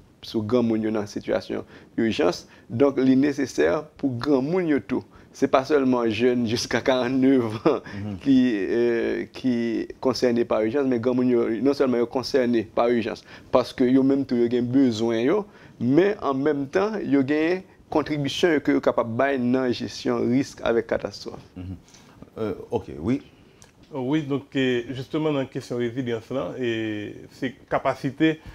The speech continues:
Speaker 3: chaque communauté, chaque famille, chaque monde gagne pour evite kou pran gwo fap, fap katastwòf nan kan ap pale a,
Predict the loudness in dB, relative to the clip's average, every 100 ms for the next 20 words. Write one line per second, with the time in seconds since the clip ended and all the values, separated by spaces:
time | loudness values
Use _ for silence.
0 | -20 -4 0 0 -2 -20 -20 _ -14 2
1 | 4 6 4 0 0 2 2 0 2 0
2 | 0 -2 0 0 -2 -4 -6 -8 -6 -4
3 | -2 0 2 2 0 -2 -2 -4 -12 -20
4 | -20 -20 -20 _ 2 6 6 4 4 4
5 | 6 2 2 0 2 2 4 2 0 -12
6 | 0 0 0 -4 -4 -4 2 2 2 -4
7 | -2 -4 -4 -4 -2 -2 -2